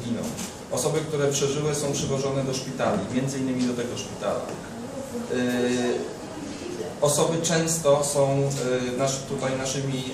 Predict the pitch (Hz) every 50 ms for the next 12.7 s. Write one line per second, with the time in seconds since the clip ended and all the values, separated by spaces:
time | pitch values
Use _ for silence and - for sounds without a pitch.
0 | 120 127 127 123 123 127 127 - - 135 131 127 127 139 139 139 - - 131 123
1 | - - 127 123 - - 139 143 143 143 - - 131 127 131 127 131 135 127 123
2 | 123 127 135 127 123 120 120 117 - 117 117 110 - - - - 143 135 139 139
3 | 139 - 143 131 139 135 135 139 135 131 127 123 120 120 123 120 - - - -
4 | - - 127 123 - - 135 127 127 120 113 - 139 135 135 135 131 131 135 135
5 | 131 127 123 123 123 120 123 123 123 120 120 131 - - 127 - 120 120 - -
6 | 123 123 - 123 120 117 117 117 117 113 117 117 120 - 135 131 127 123 123 123
7 | 127 127 123 123 123 127 123 120 120 120 120 123 127 127 - 131 131 131 - -
8 | - - - - - 135 131 127 123 117 117 117 117 113 117 - 135 127 127 123
9 | 120 123 123 120 - 131 123 127 127 127 127 127 127 127 127 127 123 123 - 127
10 | 123 123 120 117 120 120 120 120 - - - - - - - - - - - 139
11 | 131 143 143 143 139 139 135 - - 143 143 139 139 127 - 139 139 139 139 139
12 | - - 127 127 120 135 127 127 123 123 - 131 127 127